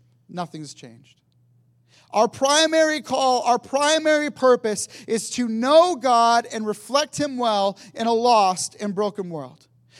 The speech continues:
The secondary calls, those things that make us unique, those things that we've even seen this morning in the baptismal tank, that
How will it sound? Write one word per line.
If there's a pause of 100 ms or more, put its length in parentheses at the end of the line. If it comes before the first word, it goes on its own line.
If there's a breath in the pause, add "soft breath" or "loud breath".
(120)
The
secondary
calls,
those
things
that
make
us
unique, (160 loud breath)
those
things
that
we've
even
seen
this
morning
in
the
baptismal
tank,
that